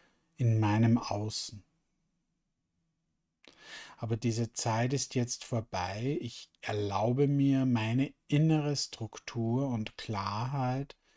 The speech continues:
zu aktivieren und damit auch jegliche Sentimentalität und Emotionalität zu lösen und mich selbst zu erlösen.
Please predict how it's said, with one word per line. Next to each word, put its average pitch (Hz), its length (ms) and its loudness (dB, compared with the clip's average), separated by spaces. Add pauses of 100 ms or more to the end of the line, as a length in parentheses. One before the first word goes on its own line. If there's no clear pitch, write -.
(360)
zu - 320 -6 (140)
aktivieren 113 1160 -6 (1400)
und 117 220 -2
damit 127 420 4
auch 123 280 2 (120)
jegliche 135 680 2
Sentimentalität 123 1500 0
und 104 260 -8
Emotionalität 104 1500 -2 (160)
zu - 200 -8
lösen 98 800 -6 (600)
und 107 200 -2
mich 107 220 -2
selbst 113 460 -6
zu 120 160 -6
erlösen. 101 1000 -6